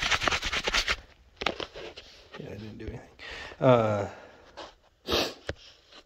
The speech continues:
yeah, this is, it did, it did well.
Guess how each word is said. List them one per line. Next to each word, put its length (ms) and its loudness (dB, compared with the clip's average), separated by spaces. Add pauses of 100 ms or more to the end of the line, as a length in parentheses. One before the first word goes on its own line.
(480)
yeah, 180 4
this 220 0
is, 200 -4 (800)
it 200 -4 (1200)
did, 320 0 (960)
it 120 -4
did 200 6
well. 500 2